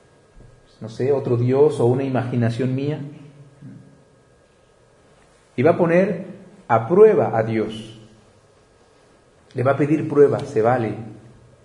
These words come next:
Respondió, "Si realmente te he caído en gracia, hazme ver una señal para saber si realmente es el Dios de mis padres el que me está enviando. Y así sabré que eres tú quien me habla".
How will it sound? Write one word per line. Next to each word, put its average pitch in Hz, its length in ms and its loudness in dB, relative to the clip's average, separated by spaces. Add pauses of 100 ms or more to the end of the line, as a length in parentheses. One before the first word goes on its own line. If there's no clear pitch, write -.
(600)
Respondió, 143 500 2
"Si 151 120 0
realmente 220 400 4
te 190 560 2
he - 40 -10
caído 170 280 2
en 170 100 0
gracia, 185 500 2
hazme 175 320 0
ver 175 200 2
una 170 240 0
señal 170 600 -2 (1600)
para 123 200 0
saber 123 260 2
si - 100 0
realmente 160 380 0
es 156 120 -4
el 135 140 -2
Dios 165 320 0
de 190 80 0
mis 190 160 0
padres 165 300 -2
el 156 100 -6
que 151 100 -2
me 147 80 0
está 143 160 -6
enviando. 120 500 -2 (560)
Y 131 80 2
así 151 140 0
sabré 175 380 2
que 180 80 0
eres 170 300 0
tú - 400 -4 (260)
quien 123 180 0
me 127 100 2
habla". 120 300 -2